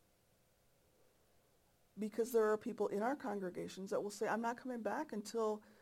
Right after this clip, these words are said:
you all take the masks off." That's adaptive work.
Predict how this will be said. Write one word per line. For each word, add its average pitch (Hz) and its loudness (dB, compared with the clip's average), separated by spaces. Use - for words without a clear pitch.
you 226 6
all 233 8
take 233 -4
the 185 -6
masks 277 -8
off." - -8
That's 226 2
adaptive 202 0
work. 247 -2